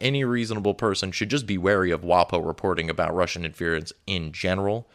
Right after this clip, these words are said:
And the Washington Post, or should I say the Amazon Post, hasn't exactly had a sterling record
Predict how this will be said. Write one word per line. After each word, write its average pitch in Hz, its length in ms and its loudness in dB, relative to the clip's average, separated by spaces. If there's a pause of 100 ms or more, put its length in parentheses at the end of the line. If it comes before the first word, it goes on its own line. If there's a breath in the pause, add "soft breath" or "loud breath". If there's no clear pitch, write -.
(480 soft breath)
And 95 160 2
the 87 60 2
Washington 95 560 0
Post, 98 320 0
or 82 80 -4
should - 160 -4
I 82 60 2
say 82 180 2
the 80 180 -4
Amazon 90 460 -2
Post, 95 300 -2
hasn't 143 440 -4
exactly 104 540 -2
had 98 180 -2
a 85 40 -4
sterling 101 540 0
record 98 400 0